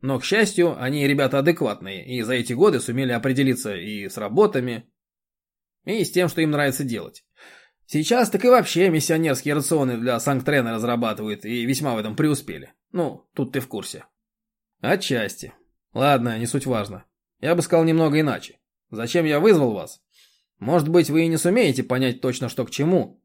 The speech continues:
но вы сможете хотя бы уловить суть процесса. Это как, э, Ри замялся, подыскивая слова. "Допустим, у меня в руках находится клубок, из которого торчат множество нитей.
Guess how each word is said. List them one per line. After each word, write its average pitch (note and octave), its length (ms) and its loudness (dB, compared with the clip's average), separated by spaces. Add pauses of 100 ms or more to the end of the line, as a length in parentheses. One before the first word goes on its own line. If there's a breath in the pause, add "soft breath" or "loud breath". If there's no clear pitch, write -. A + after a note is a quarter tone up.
(200)
но F#2+ 120 -8
вы C3 100 -2
сможете D#3+ 420 2
хотя D#3 280 2
бы D3+ 120 0
уловить D3 320 2
суть C#3+ 160 -4
процесса. C#3 640 -4 (280)
Это C#3+ 320 0
как, C3 340 0
э, G#2 320 -8 (540)
Ри B2+ 180 4
замялся, A2 480 -2
подыскивая A2 500 -6
слова. G#2+ 420 -6 (640)
"Допустим, E3+ 440 2
у D#3 80 2
меня F#3+ 200 4
в F3 60 6
руках E3+ 300 4
находится D3 520 0
клубок, C#3 500 2
из G#2 140 -6
которого D3+ 420 2
торчат B2+ 420 0
множество C#3 400 -2
нитей. D#3+ 500 -4